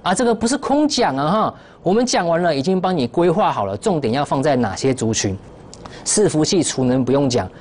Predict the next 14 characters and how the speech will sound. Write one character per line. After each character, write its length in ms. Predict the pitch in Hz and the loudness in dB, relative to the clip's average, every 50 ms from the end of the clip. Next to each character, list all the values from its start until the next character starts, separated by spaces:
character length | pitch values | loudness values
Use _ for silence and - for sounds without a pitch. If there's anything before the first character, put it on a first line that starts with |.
| - - - - - - - - - - | -20 -20 -20 -20 -20 -20 -20 -20 -6 -2
电 300 | - 294 294 233 180 170 | 0 0 2 2 0 2
动 240 | - 202 185 165 151 | 0 0 0 0 -2
车 240 | - - 170 165 | -2 0 0 0
这 160 | 165 - 170 147 | 2 2 2 2
个 100 | 147 123 | 2 0
族 200 | - 117 120 120 | 0 -2 -2 -2
群 280 | - - 110 113 120 | 0 -2 0 0 0
也 140 | 120 110 98 | 0 0 0
是 180 | - - - 160 | 0 0 0 2
有 160 | 135 98 95 | 2 0 -2
机 240 | - - 117 117 120 | -2 -2 0 0 0
会 220 | - 151 135 104 | 2 2 2 2
的。 140 | 98 92 95 | 0 -2 -2
来， 260 | 107 139 170 - - | -2 -2 -2 -2 -4